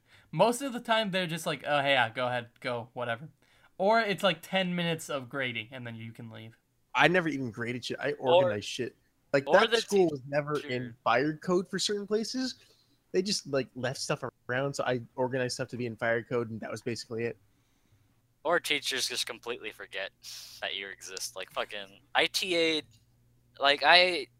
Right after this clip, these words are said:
Speaker 3: um, in order to get my, in order to get four hours this year,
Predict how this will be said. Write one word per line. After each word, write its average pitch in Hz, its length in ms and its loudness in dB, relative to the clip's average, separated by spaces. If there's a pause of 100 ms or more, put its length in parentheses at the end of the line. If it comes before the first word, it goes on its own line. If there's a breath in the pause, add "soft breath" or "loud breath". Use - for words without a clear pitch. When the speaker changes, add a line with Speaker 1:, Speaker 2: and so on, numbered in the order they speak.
(300)
Speaker 3:
um, 123 280 0 (200)
in 135 60 -6
order 170 120 4
to 170 60 -2
get 165 120 -2
my, 147 160 -4 (240)
in 156 80 -2
order 180 140 2
to 175 60 -4
get 165 160 0
four 160 440 0
hours 131 540 2
this 123 340 -2
year, 104 320 -10